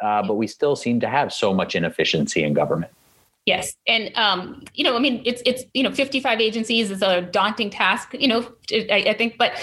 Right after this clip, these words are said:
Speaker 2: at the same time, the way we should look at it, so we audit the agency once every four years, right? That's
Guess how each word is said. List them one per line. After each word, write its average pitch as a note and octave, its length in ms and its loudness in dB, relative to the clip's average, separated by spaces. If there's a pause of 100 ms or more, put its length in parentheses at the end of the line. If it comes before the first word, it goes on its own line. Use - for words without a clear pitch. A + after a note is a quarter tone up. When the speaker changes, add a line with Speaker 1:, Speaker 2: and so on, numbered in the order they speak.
(380)
Speaker 2:
at A3 120 0
the A#3+ 80 0
same C#4+ 280 0
time, C#4 340 0
the A3+ 80 -2
way B3 240 2
we B3 100 -4
should A#3+ 160 -6
look B3 140 0
at A3+ 100 2
it, - 80 -12
so A#3 80 -8
we A#3+ 80 -4
audit D4+ 300 0
the - 100 -2
agency A#3 720 0
once G#3+ 420 0
every F#3+ 220 2
four F3 260 0
years, - 540 -2
right? F#3+ 180 0
That's E3+ 240 0